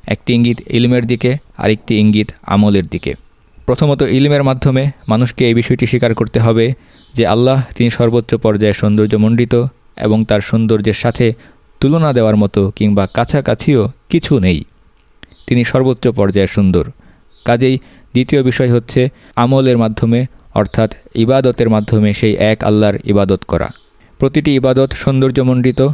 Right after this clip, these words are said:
সেগুলোর মাধ্যমে আল্লাহ সুবহানাহু ওয়া তাআলার বরত্ব এবং প্রশংসা করা। আল্লাহ সুবহানাহু ওয়া তাআলা পছন্দ করেন যে তার বান্দারা উত্তম কথা বলবে, উত্তম আমল করবে, উত্তম আচরণ প্রদর্শন করবে।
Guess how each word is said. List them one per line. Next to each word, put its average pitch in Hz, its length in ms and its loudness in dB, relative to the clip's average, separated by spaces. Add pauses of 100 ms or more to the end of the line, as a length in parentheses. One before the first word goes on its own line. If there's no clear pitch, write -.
(120)
সেগুলোর 131 400 0
মাধ্যমে 127 480 0 (160)
আল্লাহ 110 180 2
সুবহানাহু 110 260 2
ওয়া 110 100 0
তাআলার 110 200 2
বরত্ব 107 420 0
এবং 101 220 0
প্রশংসা 101 420 -2
করা। 85 220 -2 (640)
আল্লাহ 113 140 2
সুবহানাহু 120 260 2
ওয়া 120 60 0
তাআলা 117 220 0
পছন্দ 127 440 0
করেন 113 340 0 (240)
যে 110 120 0
তার 107 180 2
বান্দারা 107 460 2 (280)
উত্তম 120 400 -2
কথা 104 240 -2
বলবে, 87 340 0 (380)
উত্তম 127 360 0
আমল 123 340 2
করবে, 131 400 0 (140)
উত্তম 123 360 0
আচরণ 117 420 0
প্রদর্শন 98 460 0
করবে। 80 280 -2